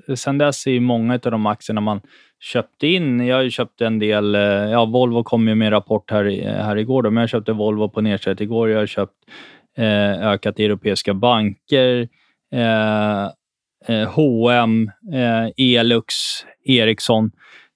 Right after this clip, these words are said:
eh, medan jag har sålt då typ defensiva då, som Tele2, fastigheterna och större delen Telia inför rapporten idag. Men, men, ehm, och i min värld,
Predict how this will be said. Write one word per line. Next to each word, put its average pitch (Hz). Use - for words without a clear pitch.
eh, 107
medan 107
jag 107
har 107
sålt 117
då 95
typ 95
defensiva 110
då, 95
som 98
Tele2, 101
fastigheterna 98
och 92
större 98
delen 95
Telia 104
inför 107
rapporten 101
idag. 107
Men, 131
men, 135
ehm, 123
och 131
i 131
min 160
värld, 123